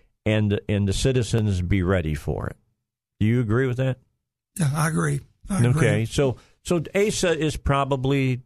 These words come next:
Speaker 1: the right kind of guy. He's, don't take this wrong, Governor, what I'm gonna say. I'm, I don't mean it as being ba-, mean to you. I mean it as a compliment. He's soft enough that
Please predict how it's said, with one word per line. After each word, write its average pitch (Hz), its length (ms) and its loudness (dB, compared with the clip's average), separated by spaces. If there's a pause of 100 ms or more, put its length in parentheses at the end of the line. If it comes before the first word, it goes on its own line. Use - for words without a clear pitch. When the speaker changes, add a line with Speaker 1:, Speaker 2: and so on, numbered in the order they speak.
(140)
Speaker 1:
the 131 140 0
right 139 340 0
kind 120 340 -2
of 95 160 -2
guy. 90 280 0
He's, 110 280 -2 (1500)
don't 156 200 0
take 180 220 2
this 165 200 0
wrong, 143 280 0
Governor, 85 400 0
what 92 160 0
I'm 95 140 0
gonna 92 180 0
say. 85 260 -2
I'm, 82 200 0
I 95 100 0
don't 107 240 -2
mean 135 240 0
it 131 180 -2
as 110 400 -2 (420)
being 107 300 0 (300)
ba-, 113 240 0 (280)
mean 151 400 2
to 156 140 2
you. 151 220 2
I 127 100 0
mean 120 280 0
it 117 120 0
as 107 220 0
a 101 260 0
compliment. 87 640 -2 (760)
He's 147 320 0
soft - 540 -2
enough 87 580 -2 (1160)
that 120 280 0